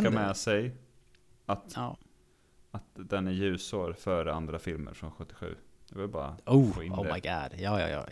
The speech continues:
Speaker 2: Jag säger inte det här, alltså, om att det är något dåligt så, men den, den börjar ändå särskilja sig lite. Eh, på ett sätt som jag kanske inte har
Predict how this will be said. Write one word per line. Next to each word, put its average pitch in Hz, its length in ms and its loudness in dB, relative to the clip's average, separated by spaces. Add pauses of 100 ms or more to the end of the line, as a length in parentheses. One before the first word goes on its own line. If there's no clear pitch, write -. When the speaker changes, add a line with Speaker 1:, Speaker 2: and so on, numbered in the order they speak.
(140)
Speaker 2:
Jag 143 100 8
säger 180 160 6
inte 151 160 4
det 104 60 2
här, 104 140 0
alltså, 101 200 -2
om 95 120 -6
att 92 120 -8
det 95 60 -8
är 98 40 -6
något 95 280 -10 (100)
dåligt 104 360 2
så, 107 120 2
men 104 120 0
den, 127 200 0 (300)
den 131 140 4
börjar 139 300 8
ändå 120 480 4 (160)
särskilja 180 640 2
sig - 160 -6
lite. - 380 -10 (640)
Eh, 110 840 2 (340)
på 123 80 2
ett - 120 -2
sätt - 240 -2
som 107 120 -2
jag 98 100 -2
kanske 107 240 -2
inte 95 200 -4
har 95 360 0